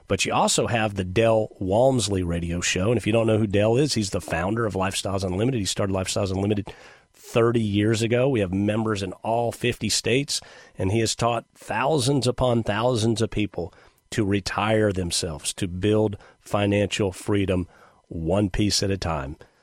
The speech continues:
So, part of the Lifestyles Unlimited Radio Network, and yes,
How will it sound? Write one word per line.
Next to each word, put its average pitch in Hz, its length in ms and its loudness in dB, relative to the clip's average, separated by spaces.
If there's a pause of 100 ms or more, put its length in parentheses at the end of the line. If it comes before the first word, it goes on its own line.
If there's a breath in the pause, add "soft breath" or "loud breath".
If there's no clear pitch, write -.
So, 90 340 0
part 127 220 2
of 120 40 -6
the 117 80 4
Lifestyles 123 480 2
Unlimited 123 520 2 (320 soft breath)
Radio 120 420 4
Network, 135 560 4
and 110 200 2
yes, 143 460 2